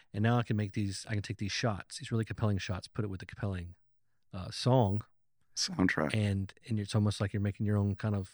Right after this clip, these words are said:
Speaker 1: movie. And it's just, it, it might be a thirty-second commercial, but it's
Speaker 2: Well,
Speaker 1: like
Speaker 2: that's great that your dream came true. And
Speaker 1: Pretty much when, when you
Speaker 2: but
Speaker 1: think about
Speaker 2: so
Speaker 1: it.
Speaker 2: you were more interested in,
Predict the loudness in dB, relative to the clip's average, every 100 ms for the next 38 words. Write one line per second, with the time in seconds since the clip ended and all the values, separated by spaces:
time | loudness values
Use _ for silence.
0 | -8 2 6 6 4 -2 -4 -6 -8 -6
1 | -6 -4 2 6 6 6 6 6 6 2
2 | 2 2 2 2 0 4 8 10 10 10
3 | 10 10 12 8 8 4 8 10 12 10
4 | 8 8 10 10 10 10 10 8 8 10
5 | 10 10 8 4 4 4 4 8 10 10
6 | 10 12 12 12 12 12 10 12 12 10
7 | 6 4 2 2 6 8